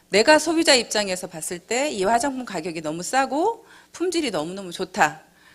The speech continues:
그러면 내가 나가서 이 화장품을 팔 수도 있겠다.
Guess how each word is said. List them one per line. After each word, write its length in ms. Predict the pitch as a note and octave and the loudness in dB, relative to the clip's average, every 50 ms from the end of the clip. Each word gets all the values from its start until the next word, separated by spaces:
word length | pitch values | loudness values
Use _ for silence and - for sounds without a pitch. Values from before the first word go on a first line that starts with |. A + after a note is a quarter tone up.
| _ _ | _ _
그러면 360 | - G3 A3+ B3+ D4+ D4+ B3+ | -2 -2 0 2 2 2 2
내가 200 | F#3+ F#3 G3 F#3+ | 2 2 2 2
나가서 760 | D#3 C3 C3+ D#3 E3 F3 F3 F#3 E3+ G#3 C4+ E4+ G4 - - | 2 0 0 0 0 0 0 -2 0 0 0 0 -2 -6 -10
이 100 | - F3 | -10 -8
화장품을 480 | F3+ F#3+ G#3 G#3+ C4+ C4 - G3+ F3+ E3+ | -6 -6 -6 -6 -6 -8 -8 -10 -14 -12
팔 220 | - - - D#4+ F#4 | -10 -8 -6 -4 -4
수도 240 | - - G4+ - D4 | -4 -4 -2 -2 -2
있겠다. 500 | G#3 - - F#3 - - C#3 C3+ C#3 | -2 -2 -4 -4 -4 -4 -8 -8 -8